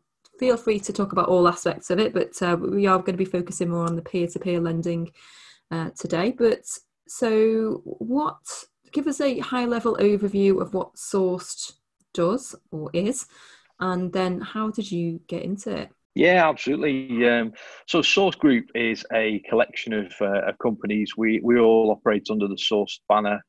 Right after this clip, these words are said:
Speaker 2: uh, umbrella, um, and we all kind of link in really nicely to each other. So we've got five areas. We've got, uh, a property department where we, uh, package and sell investment opportunities to investors.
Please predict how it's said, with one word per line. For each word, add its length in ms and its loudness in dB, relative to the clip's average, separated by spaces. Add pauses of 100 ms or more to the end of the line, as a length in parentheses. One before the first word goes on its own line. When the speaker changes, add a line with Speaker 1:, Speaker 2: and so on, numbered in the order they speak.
(140)
Speaker 2:
uh, 120 2 (100)
umbrella, 480 2 (480)
um, 420 2 (480)
and 260 0
we 200 6
all 100 6
kind 180 0
of 60 0
link 380 0
in 180 4
really 220 0
nicely 560 -2
to 140 -4
each 160 -4
other. 120 2
So 160 -2
we've 140 -2
got 260 2
five 380 2
areas. 420 -2
We've 160 -6
got, 240 0 (140)
uh, 260 2
a 140 -14
property 640 -2
department 480 0 (480)
where 200 4
we, 360 0 (420)
uh, 200 0 (100)
package 400 -2
and 120 -8
sell 300 2
investment 720 -6
opportunities 680 -4
to 120 -10
investors. 680 -2